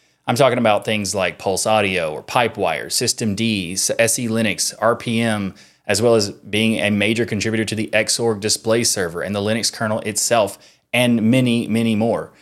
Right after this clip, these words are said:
Red Hat has done so much for the Linux ecosystem that it's really impossible <laughs> for me to list all the stuff here, because then I would just be dedicating an entire episode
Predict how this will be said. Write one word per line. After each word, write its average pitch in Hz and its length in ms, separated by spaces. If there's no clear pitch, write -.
Red 135 120
Hat 135 180
has 117 180
done 113 400
so 131 320
much 123 200
for 123 60
the 107 80
Linux 107 240
ecosystem 120 540
that 107 100
it's 98 100
really 107 280
impossible 110 680
<laughs> - 20
for - 120
me 120 200
to 107 100
list 107 280
all 95 200
the 101 140
stuff 95 320
here, 107 360
because 104 300
then 95 260
I 90 100
would 87 140
just 87 140
be 92 100
dedicating 92 480
an 90 60
entire 92 340
episode 113 520